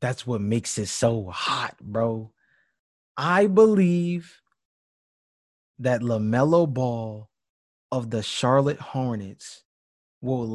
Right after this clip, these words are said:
lead the league in usage rate as a rookie. Now, to put that in perspective, the top three players in usage rate last season were Giannis Antetokounmpo,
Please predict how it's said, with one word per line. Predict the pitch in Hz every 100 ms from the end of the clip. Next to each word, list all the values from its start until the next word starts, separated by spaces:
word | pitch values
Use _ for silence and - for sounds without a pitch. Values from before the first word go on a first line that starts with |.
| 120
lead | 151 185 220 247 180
the | 165 196
league | 185 175 202 202 190 190 - -
in | - 165 180
usage | 170 131 127 175 185 - 156 127
rate | 117 117 117 113 - _ _ _ _ _
as | 131 139 139 135 123 -
a | 127
rookie. | 117 98 123 131 - 104 92 92 _ _ _ _ _ _ _ -
Now, | 160 170 160 151
to | 170
put | 147 - 277
that | 302 311
in | 277
perspective, | 247 214 196 - 277 - 147 120 107
the | 123 143
top | - - 202 262 -
three | 247 240 233
players | - 214 208 202 185
in | 151 139
usage | 120 170 - 190 151
rate | 156 175 -
last | 131 151 165 -
season | - 175 196 220 233 262 _ _ _ _
were | 127 131
Giannis | 110 107 139 185 247 277 -
Antetokounmpo, | 196 226 233 226 254 240 226 196 147 127 113 110